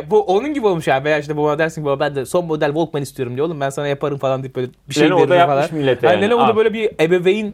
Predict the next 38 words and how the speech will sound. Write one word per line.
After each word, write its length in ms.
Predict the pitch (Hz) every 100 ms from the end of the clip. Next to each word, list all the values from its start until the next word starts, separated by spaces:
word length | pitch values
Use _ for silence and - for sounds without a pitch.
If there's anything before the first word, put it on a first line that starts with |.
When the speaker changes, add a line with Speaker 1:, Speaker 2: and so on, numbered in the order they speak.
| -
Speaker 1:
e, 100 | 147 139 135 131 131
edasıyla 480 | 147 160 156 - 190
gelmiş 420 | 160 151 180 -
ve 200 | 185 196 -
yapmış 320 | 143 143 - -
Speaker 2:
Akıllı 140 | -
Speaker 1:
ya. 40 |
Speaker 2:
saat 260 | - 190 -
istiyorum. 320 | 139 180 214
"Aa, 120 | 226
ben 80 | 175
yaptım 260 | 165 151 160
Speaker 1:
Lan 80 | 185
oğlum 100 | 208
Speaker 2:
sana." 140 | 185
Speaker 1:
uğraşma, 340 | 196 196 180
ben 120 | 185 190
sana 200 | 180 175
şimdi 180 | 180
Bluetooth 300 | 190 208 147
çakarım 400 | - 202 202 196
şuradan. 320 | 165 156 185 202
Al 220 | 202 196
bunu 120 | 190
frekansta 460 | 208 196 160 160 185
Speaker 2:
On 40 |
Speaker 1:
var, 60 | -
Speaker 2:
numara 100 | 208
Speaker 1:
al 40 |
Speaker 2:
iş 80 | 220
Speaker 1:
yap. 120 | 208
Speaker 2:
değil 100 | 294
mi? 160 | 175 110 _ _
Speaker 1:
Evet, 260 | 135 202 311
e, 220 | 123 117 120
yani 360 | 117 117 117
enteresan. 500 | 131 127 160 170 226 - _ -
Speaker 2:
Evet, 260 | 165 185